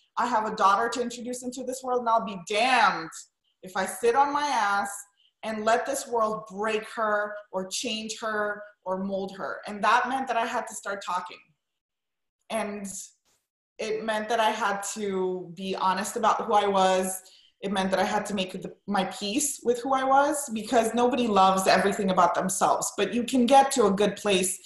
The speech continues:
where you feel comfortable in your own skin. And I think that a lot of people don't have that.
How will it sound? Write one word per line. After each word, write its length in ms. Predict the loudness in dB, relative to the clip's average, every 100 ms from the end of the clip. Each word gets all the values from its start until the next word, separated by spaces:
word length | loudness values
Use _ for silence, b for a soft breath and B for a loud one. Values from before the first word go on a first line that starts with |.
| B B B
where 100 | 0
you 140 | 2 2
feel 180 | 2 2
comfortable 500 | 4 2 2 2 2
in 100 | 4
your 160 | 4
own 140 | 4 2
skin. 580 | -4 -2 -2 -2 -10 -16 -4
And 100 | 0
I 80 | 0
think 300 | 0 -2 4
that 100 | 6
a 60 |
lot 220 | 8 6 6
of 140 | 0
people 220 | -6 -6
don't 260 | 0 0 0
have 260 | 2 2 4
that. 200 | 0 -2